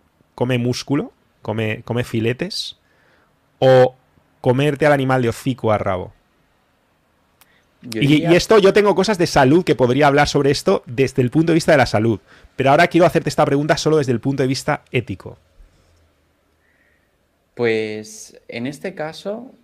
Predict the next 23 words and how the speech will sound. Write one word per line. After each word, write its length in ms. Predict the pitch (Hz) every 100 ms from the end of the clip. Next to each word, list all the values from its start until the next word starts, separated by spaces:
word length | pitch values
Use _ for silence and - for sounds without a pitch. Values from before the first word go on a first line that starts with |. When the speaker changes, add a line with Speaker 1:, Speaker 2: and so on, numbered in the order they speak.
| -
Speaker 2:
la 180 | 117 110
verdad 280 | 107 110 135
que 80 | 139
no 460 | 139 147 143 135 -
sé 220 | - 147
muy 180 | 139 127
bien 220 | 123 135
en 80 | 127
esa 180 | 131 131
situación 560 | 120 123 120 135 127
qué 140 | 117 127
es 60 |
lo 120 | 127 123
que 80 |
haría, 400 | 113 107 131 185 - -
porque 1000 | 117 110 110 107 107 107 104 101 - - _ _
ni 200 | 113 113
en 120 | 107
la 120 | 104 101
etapa 320 | 101 123 120
en 80 | 117
la 140 | 117
que 580 | 117 117 113 113 110